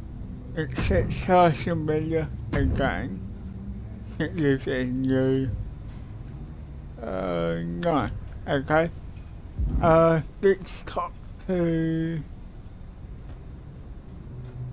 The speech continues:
I'll talk to something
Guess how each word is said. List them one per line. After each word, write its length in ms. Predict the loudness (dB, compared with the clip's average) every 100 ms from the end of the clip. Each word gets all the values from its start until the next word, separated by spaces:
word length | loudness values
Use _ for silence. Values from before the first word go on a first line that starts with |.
| -8 -10 -8 -10 -8 -10 -10 -10 -10 -8 -8 -8 -8 0 6
I'll 100 | 6
talk 420 | 6 6 6 4 4
to 160 | 6
something 1120 | 6 4 8 8 6 0 -2 2 4 4 2